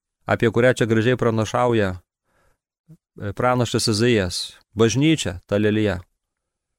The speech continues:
Pasaulio dykumoje. Bažnyčioje augantis gyvybės medis, kryžius, sakramentinės malonės, trykšta ir gaivina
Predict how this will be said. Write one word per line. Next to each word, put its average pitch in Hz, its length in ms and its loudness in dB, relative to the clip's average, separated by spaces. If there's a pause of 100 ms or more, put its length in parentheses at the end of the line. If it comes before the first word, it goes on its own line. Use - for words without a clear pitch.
(300)
Pasaulio 147 480 2
dykumoje. 135 600 0 (1200)
Bažnyčioje 143 480 2
augantis 135 640 0
gyvybės 131 440 0
medis, 131 480 -2 (240)
kryžius, 135 640 -2
sakramentinės 127 800 -2
malonės, 120 520 -2 (640)
trykšta 143 520 0
ir 131 220 0
gaivina 123 400 0